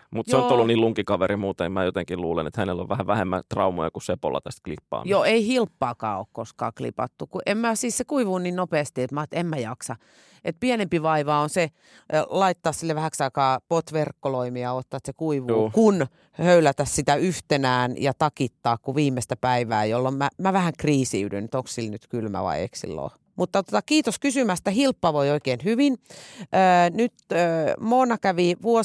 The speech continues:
Speaker 2: vuositarkastuksella tsekkaamassa. Siitähän on aika lailla vuosi, kun se hankkarivamma
Speaker 1: Mm.
Speaker 2: todettiin.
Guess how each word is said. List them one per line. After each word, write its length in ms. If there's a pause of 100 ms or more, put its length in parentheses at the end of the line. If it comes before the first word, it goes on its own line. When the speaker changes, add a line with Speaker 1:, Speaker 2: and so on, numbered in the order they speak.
(160)
Speaker 2:
vuositarkastuksella 760
tsekkaamassa. 680
Siitähän 340
on 100
aika 260
lailla 260
vuosi, 440
kun 140
se 120
hankkarivamma 760
Speaker 1:
Mm. 40 (100)
Speaker 2:
todettiin. 540